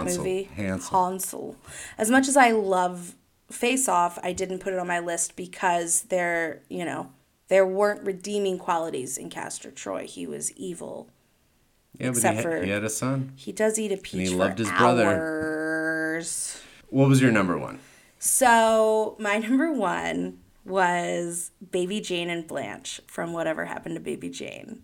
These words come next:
Speaker 2: which I haven't seen in a very long time. It's a movie from the sixties. It's, I know.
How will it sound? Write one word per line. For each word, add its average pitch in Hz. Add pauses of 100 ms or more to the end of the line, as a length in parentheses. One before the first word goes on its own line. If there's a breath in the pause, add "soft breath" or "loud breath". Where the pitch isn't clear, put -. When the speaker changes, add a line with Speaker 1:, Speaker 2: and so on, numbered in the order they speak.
Speaker 2:
which 185
I 180
haven't 214
seen 196
in 180
a 170
very 170
long 214
time. 160 (260 loud breath)
It's -
a 180
movie 185
from 247
the 262
sixties. 180 (380 loud breath)
It's, - (340)
I 214
know. 175